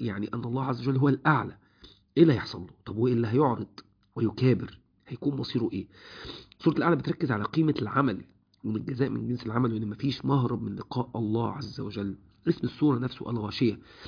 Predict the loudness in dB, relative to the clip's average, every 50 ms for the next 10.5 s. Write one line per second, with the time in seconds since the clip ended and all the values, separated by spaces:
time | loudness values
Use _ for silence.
0 | -12 -12 -14 -16 -20 -20 _ _ _ _ _ _ _ _ _ _ _ _ 2 4
1 | 6 6 6 4 2 0 0 2 2 2 2 2 0 -2 -2 -2 -4 0 2 4
2 | 4 4 2 0 -4 -6 -4 -4 -2 0 0 0 -2 -2 -4 -10 -10 -12 -10 -8
3 | -8 -4 -4 -4 -4 -2 0 0 0 -2 -2 -4 -4 -2 -2 0 -2 -2 -4 -4
4 | -8 -6 -4 -4 -4 -2 -2 -2 -2 -2 -2 -2 -2 -2 -4 -6 -8 -8 -6 -2
5 | -2 -2 -2 -4 -8 -16 -20 -20 -20 -20 -20 -20 -20 -12 -6 -4 -4 0 2 4
6 | 2 2 2 0 -2 -2 -2 -2 -4 -6 -6 -6 -8 -8 -10 -16 _ _ -6 -2
7 | 0 0 0 0 -2 -6 -10 -8 -4 -2 -2 -2 -2 -4 -2 -2 -2 -2 -4 -6
8 | -6 -4 -4 -4 -4 -4 -4 -4 -2 -4 -4 -4 -4 -2 -2 -2 -2 -4 -6 -6
9 | -2 -2 -2 -2 -2 -6 -8 -16 -20 -20 -18 -18 -18 -20 -16 -6 0 2 2 2
10 | 2 0 -4 -4 -2 0 -2 -2 -2